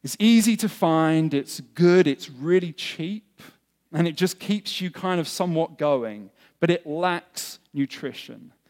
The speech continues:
Truly does. If you just lived on that alone, I mean, we've seen, like, the McDonald's culture, we've seen those Netflix videos, all those things, like, it will kill you.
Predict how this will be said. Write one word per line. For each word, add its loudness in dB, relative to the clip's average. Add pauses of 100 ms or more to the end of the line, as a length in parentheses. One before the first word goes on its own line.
(460)
Truly 4
does. -2
If -4
you 2
just 0
lived 6
on 6
that 6
alone, 4
I -2
mean, 6
we've 2
seen, 4
like, 2
the 0
McDonald's 0
culture, -2
we've -6
seen 0
those 0
Netflix 0
videos, 4
all -2
those 4
things, 2
like, 6
it 4
will 4
kill 2
you. 6